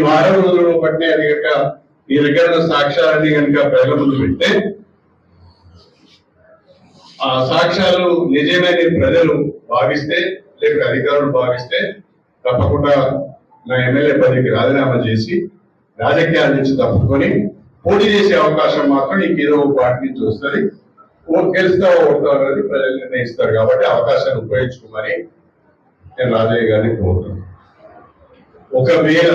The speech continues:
నేను, నేను, నేను చెప్పిన దానికి నువ్వు ఒప్పుకోకపోతే, నా, నా సవాలు నువ్వు స్వీకరించకపోతే, నేను ఇంకో మాట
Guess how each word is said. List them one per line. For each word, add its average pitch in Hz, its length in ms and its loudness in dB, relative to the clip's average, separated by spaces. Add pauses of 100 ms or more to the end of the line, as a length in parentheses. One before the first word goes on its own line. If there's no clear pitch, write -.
(640)
నేను, 139 240 -2 (180)
నేను, 151 280 2 (2000)
నేను 151 300 -2
చెప్పిన 160 260 2 (100)
దానికి 156 260 2
నువ్వు 135 180 0
ఒప్పుకోకపోతే, - 680 0 (840)
నా, 147 140 0 (440)
నా 147 80 0 (120)
సవాలు 180 400 2
నువ్వు 165 200 4
స్వీకరించకపోతే, 135 880 2
నేను 170 160 0 (100)
ఇంకో 175 340 0
మాట 143 120 0